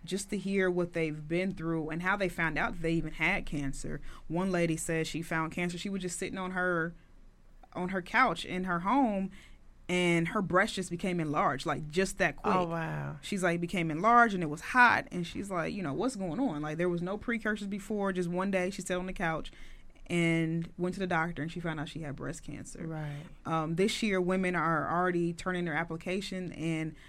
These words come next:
Speaker 1: I find it disheartening or sad. These women are in their twenties, thirties, forties. Like, we're having,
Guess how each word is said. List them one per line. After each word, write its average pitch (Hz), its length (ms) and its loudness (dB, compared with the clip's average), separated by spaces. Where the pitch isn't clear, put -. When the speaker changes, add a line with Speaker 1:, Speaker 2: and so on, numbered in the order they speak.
Speaker 1:
I 165 160 2
find 170 500 0
it 151 300 0
disheartening 233 680 2
or 156 80 -2
sad. 185 440 0
These 190 160 0
women 220 220 0
are 185 80 0
in 170 60 0
their 156 100 -2
twenties, 151 580 -4
thirties, 175 380 4
forties. 180 480 -4
Like, 143 120 -4
we're 220 160 0
having, 208 360 -2